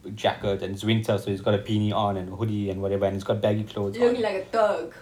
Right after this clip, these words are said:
Speaker 1: Yeah, and he's had headphones on and just jiving to the music and walking through. And because that guy robbed the convenience store, so that guy,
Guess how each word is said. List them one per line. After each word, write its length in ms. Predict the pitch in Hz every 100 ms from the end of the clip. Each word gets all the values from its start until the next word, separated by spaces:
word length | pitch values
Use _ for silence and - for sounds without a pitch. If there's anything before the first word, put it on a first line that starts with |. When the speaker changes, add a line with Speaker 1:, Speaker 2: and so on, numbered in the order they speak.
| -
Speaker 1:
Yeah, 240 | 202 170 113
and 100 | 135
he's 100 | 143
had 160 | 156 123
headphones 440 | 113 - 139 123
on 160 | 117 110
and 160 | 104 107
just 180 | 113
jiving 380 | - 101 101 98
to 80 | 95
the 60 | 123
music 280 | 196 131 104
and 160 | 92
walking 240 | 92 101 110
through. 280 | 190 - - - - - - -
And 180 | 131 123
because 360 | 135 156 165 123
that 180 | 117
guy 100 | 117 107
robbed 160 | 104
the 80 | 101
convenience 460 | 95 95 117 120 110
store, 380 | 95 85 101 - - -
so 120 | 107
that 200 | 104 104
guy, 220 | 104 92